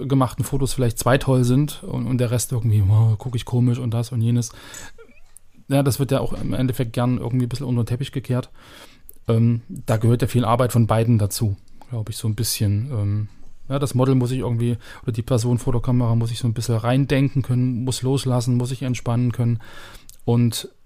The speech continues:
der Fotografierende oder die Fotografierende muss darauf auch reagieren können. Ja, also wenn ich jetzt,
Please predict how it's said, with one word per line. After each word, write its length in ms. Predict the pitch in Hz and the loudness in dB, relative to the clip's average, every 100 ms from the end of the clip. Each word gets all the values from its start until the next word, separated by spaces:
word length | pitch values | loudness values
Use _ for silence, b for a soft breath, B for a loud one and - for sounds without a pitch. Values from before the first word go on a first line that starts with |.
| - | -10
der 120 | 123 107 | -6 -2
Fotografierende 920 | 131 120 123 - 135 127 131 123 123 | 0 0 -2 -2 0 2 2 2 0
oder 180 | 113 117 | -2 -4
die 140 | 123 | -4
Fotografierende 760 | 113 123 120 113 - 120 120 117 | -6 -6 -6 -6 -4 0 0 2
muss 420 | 117 117 - - - | 0 -2 -4 -6 -10
darauf 460 | 123 117 110 120 | -2 -2 2 0
auch 220 | - 117 | 0 0
reagieren 420 | 110 107 107 120 113 | 4 4 4 2 0
können. 240 | 104 101 | 0 -2
Ja, 140 | 104 | -2
also 180 | 110 113 | -4 -2
wenn 100 | 113 | 0
ich 120 | 117 | 0
jetzt, 240 | 117 - | -2 -6